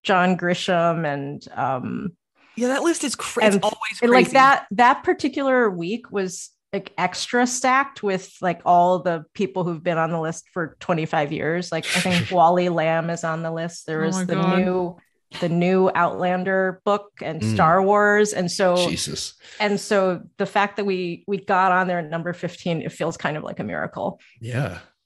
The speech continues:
Speaker 3: God.
Speaker 2: Yeah. Sometimes I glance at that and I'm like, "Who?" And then I'm like, "Wait, him still?" Isn't, like, Where the Crawdads,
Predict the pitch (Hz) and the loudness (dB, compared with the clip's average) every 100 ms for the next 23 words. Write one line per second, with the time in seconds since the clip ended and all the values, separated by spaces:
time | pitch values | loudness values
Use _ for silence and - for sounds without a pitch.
0 | _ - - 160 - - - _ 196 214 | _ -14 -10 -8 -10 -12 -18 _ -6 -4
1 | 190 233 254 247 214 185 180 185 180 170 | -2 -4 -4 -4 -6 -4 -4 -4 -6 -6
2 | - 175 175 156 151 _ _ - 214 311 | -4 -4 -4 -8 -12 _ _ -8 -4 0
3 | 370 - 196 185 180 147 - 240 151 _ | 0 0 -2 -2 -2 -6 -4 -4 -6 _
4 | _ 185 254 381 453 427 - - 254 453 | _ -2 0 0 -4 -10 -10 -2 0 0
5 | 523 523 - _ _ - - - 403 427 | -2 -6 -14 _ _ -20 -16 -6 -4 -2
6 | 311 208 226 240 240 202 202 214 214 190 | -2 -2 -2 -2 -2 -2 0 -2 -4 -6
7 | - - | -12 -16